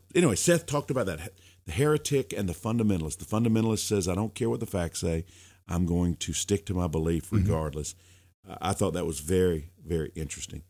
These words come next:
Speaker 1: Another thing that Seth said that I thought was very interesting is real leaders. And, and he's saying, you don't have to go get a Harvard M B A. You, you
Speaker 2: Mm-hmm.
Speaker 1: can be anybody. And in this tribe kind of a, a th-,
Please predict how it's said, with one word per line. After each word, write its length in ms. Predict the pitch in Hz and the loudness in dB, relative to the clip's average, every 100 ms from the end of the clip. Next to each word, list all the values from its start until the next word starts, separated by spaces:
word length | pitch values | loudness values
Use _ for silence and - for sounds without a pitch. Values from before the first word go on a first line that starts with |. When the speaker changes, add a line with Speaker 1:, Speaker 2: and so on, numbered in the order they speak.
| _ | _
Speaker 1:
Another 400 | 131 131 170 220 | 8 8 10 6
thing 320 | 220 135 92 | 6 6 6
that 160 | 82 87 | 4 0
Seth 260 | - 117 120 | 2 2 2
said 220 | - 92 | 4 4
that 80 | 85 | 4
I 20 | |
thought 80 | 95 | 0
was 140 | 80 | 0
very 280 | 85 117 131 | 2 4 4
interesting 380 | 107 - 98 95 | 0 0 0 0
is 240 | 95 80 | 0 0
real 320 | 85 110 156 | 4 6 8
leaders. 480 | 156 123 90 87 90 - | 6 6 4 2 0 4
And, 120 | 123 | 4
and 100 | 120 | 6
he's 300 | 117 220 247 | 6 6 4
saying, 420 | - 147 127 120 - - _ _ _ | 4 6 6 4 2 -10 _ _ _
you 140 | - 175 | 0 4
don't 120 | 220 | 6
have 100 | 160 | 6
to 80 | 117 | 6
go 300 | 95 113 110 | 8 8 8
get 160 | 101 95 | 6 6
a 80 | |
Harvard 520 | 85 76 101 131 107 104 | 4 0 2 4 6 6
M 140 | 117 | 6
B 220 | 107 104 | 6 6
A. 100 | 117 | 6
You, 480 | 151 131 143 160 123 - | 4 4 4 4 0 0
you 160 | 127 | 6
Speaker 2:
Mm-hmm. 80 | 110 | 10
Speaker 1:
can 180 | 123 165 | 10 8
be 420 | 131 127 131 127 _ _ _ _ _ _ _ | 8 8 8 4 _ _ _ _ _ _ _
anybody. 840 | 165 202 233 151 98 82 85 104 - | 8 8 8 6 4 2 0 -2 0
And 160 | 117 107 | 0 2
in 260 | 123 151 | 4 4
this 220 | 175 147 - | 4 2 0
tribe 680 | - 135 139 147 147 127 - | -4 -4 -2 0 -2 -2 -8
kind 260 | - 135 131 | -4 0 2
of 80 | 107 | 2
a, 120 | 101 95 - | 2 0 -8
a 80 | |
th-, 500 | 95 - - - - | -8 -10 -14 -20 -20